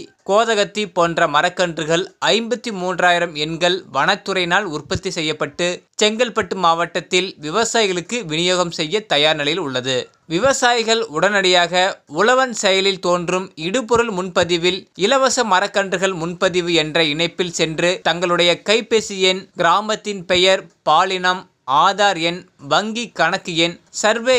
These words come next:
எண் மற்றும் பரப்பு முதலியவற்றையும் தங்களுக்கு விருப்பமுள்ள மரக்கன்றுகள் மற்றும் தேவைப்படும் மரக்கன்றுகளின் எண்ணிக்கையும் நடவு செய்யும் முறையையும் உள்ளீடு செய்து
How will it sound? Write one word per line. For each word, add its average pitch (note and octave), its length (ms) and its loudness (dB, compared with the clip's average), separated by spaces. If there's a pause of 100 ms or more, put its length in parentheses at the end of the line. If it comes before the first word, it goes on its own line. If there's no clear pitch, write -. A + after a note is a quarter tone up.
எண் F#3 260 0
மற்றும் C#3 520 -4 (220)
பரப்பு C4 460 0
முதலியவற்றையும் F3+ 920 0 (160)
தங்களுக்கு E3 560 0
விருப்பமுள்ள G#3 600 -2 (220)
மரக்கன்றுகள் G3 760 0 (120)
மற்றும் C#3+ 480 -4 (160)
தேவைப்படும் G#3+ 720 2 (100)
மரக்கன்றுகளின் G3 880 0
எண்ணிக்கையும் G3+ 580 -2 (140)
நடவு C4 420 0
செய்யும் G#3+ 400 0
முறையையும் F#3 560 2
உள்ளீடு G3+ 420 0
செய்து F3 380 0